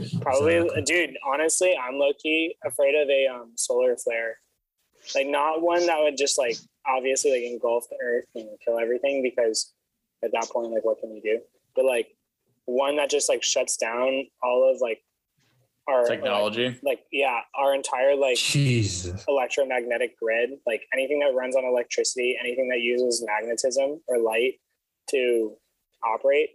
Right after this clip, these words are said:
Speaker 1: will, like, go down. Even if it's just temporarily, like, the amount of, like,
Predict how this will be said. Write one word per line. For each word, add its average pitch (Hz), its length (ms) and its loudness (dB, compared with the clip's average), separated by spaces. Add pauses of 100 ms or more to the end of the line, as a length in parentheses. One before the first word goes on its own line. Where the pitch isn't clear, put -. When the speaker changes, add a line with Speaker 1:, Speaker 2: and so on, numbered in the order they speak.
(140)
Speaker 1:
will, 127 160 0
like, 113 160 -2
go 117 160 0
down. 107 300 -6 (360)
Even 151 200 0
if 151 100 2
it's 156 160 0
just 156 180 -2
temporarily, 131 560 2
like, 127 200 0
the 123 80 -6
amount 120 280 -2
of, 131 120 0
like, 127 200 0